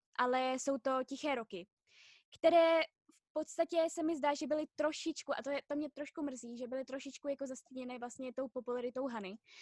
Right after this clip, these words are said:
A přitom třeba mě Tiché roky nějakým způsobem oslovily více a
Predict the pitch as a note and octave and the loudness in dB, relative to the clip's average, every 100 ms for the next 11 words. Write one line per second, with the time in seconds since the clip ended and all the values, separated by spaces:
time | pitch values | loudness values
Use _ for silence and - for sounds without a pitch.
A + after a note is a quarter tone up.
0 | - - - C4+ C#4+ C#4+ D4 D4 D4 C#4+ | -16 -10 -6 0 0 0 0 2 4 4
1 | C#4 C#4+ C#4+ - C4+ C4+ D4 C#4+ C#4 _ | 2 -2 -6 -4 -4 -4 -6 -8 -10 _
2 | _ _ _ _ _ _ D4 D#4+ E4 E4+ | _ _ _ _ _ _ -2 0 2 0
3 | - D#4+ E4 E4 - C#4+ D#4+ D4+ D4+ D4+ | 0 -4 0 -2 -2 -2 -2 0 0 0
4 | D4 C#4+ - A3+ C4 C4+ - C#4 D#4+ - | -4 -8 -12 -4 -2 0 2 2 2 -4
5 | _ - A#3+ A#3 A#3 | _ 0 2 4 2